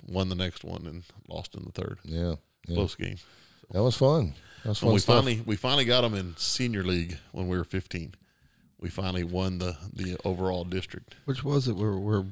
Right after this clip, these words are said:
Speaker 3: Brian hit that home run in Hondo and it hit the trees and came back in? They called, they didn't call it a
Speaker 1: That,
Speaker 3: home run.
Speaker 1: that
Speaker 3: They got
Speaker 1: was,
Speaker 3: tagged out.
Speaker 1: that was in senior league. That was when I was fourteen.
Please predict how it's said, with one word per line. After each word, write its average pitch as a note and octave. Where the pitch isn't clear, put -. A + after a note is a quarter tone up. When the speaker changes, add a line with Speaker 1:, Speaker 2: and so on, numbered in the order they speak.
Speaker 3:
Brian A2+
hit A2+
that -
home A2+
run A2
in G#2
Hondo A2
and G2+
it G2+
hit A2
the -
trees A#2
and G#2
came G#2+
back G#2
in? A2
They G#2
called, G#2
they G2+
didn't G#2+
call A2
it G#2+
a G#2
Speaker 1:
That, A#2+
Speaker 3:
home A2
run. A2
Speaker 1:
that A2+
Speaker 3:
They G#2+
got G#2+
Speaker 1:
was, B2
Speaker 3:
tagged G#2+
out. A2+
Speaker 1:
that A#2
was A#2+
in G2
senior A2+
league. G#2+
That G#2
was G2+
when G2
I F#2+
was F#2
fourteen. F#2+